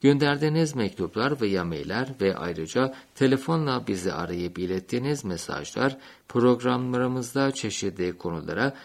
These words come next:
yer verilmesi ve program çeşitliliği konusunda bizlere yol göstermektedir. Özellikle sitede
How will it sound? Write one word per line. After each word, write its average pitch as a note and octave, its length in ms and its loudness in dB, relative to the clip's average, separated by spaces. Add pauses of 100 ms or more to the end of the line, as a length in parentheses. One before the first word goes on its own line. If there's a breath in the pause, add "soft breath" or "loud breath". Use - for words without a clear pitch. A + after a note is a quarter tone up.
(160 loud breath)
yer C#3 280 2
verilmesi F2 640 -2
ve C#3 140 2
program F#2+ 520 0
çeşitliliği B2+ 840 -2
konusunda F2 720 -2 (340 loud breath)
bizlere D3 420 4
yol C3+ 260 2
göstermektedir. E2+ 1040 -2
Özellikle C#3+ 680 0
sitede G2+ 640 0